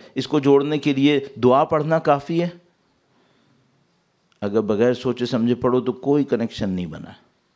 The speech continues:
और अब मैं आपकी खिदमत में एक और जुमला अर्ज़ करूँ, जितनी देर आपकी तवज्जो रहेगी, इशराक उतनी ही देर है, बस।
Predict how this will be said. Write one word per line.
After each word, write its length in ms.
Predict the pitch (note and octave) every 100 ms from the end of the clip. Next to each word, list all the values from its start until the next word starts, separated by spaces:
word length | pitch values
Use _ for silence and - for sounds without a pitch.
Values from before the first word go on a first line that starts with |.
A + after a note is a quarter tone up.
| _ _ _ _ _ _ _ _ _ _ _ _ _ _ -
और 140 | B2+
अब 140 | C3+ C#3+
मैं 140 | C3+
आपकी 220 | A#2+ G#2
खिदमत 320 | A2 G2+ G#2+ F#2+
में 60 |
एक 120 | G2+ A2
और 140 | A2+
जुमला 280 | A#2 A#2+ A2+
अर्ज़ 160 | B2
करूँ, 240 | - C3 C3 - - - _ _ -
जितनी 760 | C3+ A2+ G3 B3 - A3 A#3+ A#3
देर 480 | E3 C3+ G#3+ C4 C4
आपकी 500 | - D3+ D3+ - D3+
तवज्जो 560 | - C3+ B2+ A2+ A#2+
रहेगी, 540 | A2+ A2+ C#3 E3 E3 G#3
इशराक 1160 | - - D3 C#3 - B2+ A#2+ B2 C#3 C#3+ - -
उतनी 500 | C#3+ C#3 D3+ C#3+ D3
ही 220 | C3 C3+
देर 340 | G#2+ G2 E2+ D#2+
है, 240 | F2 D#2+
बस। 600 | - - - - - -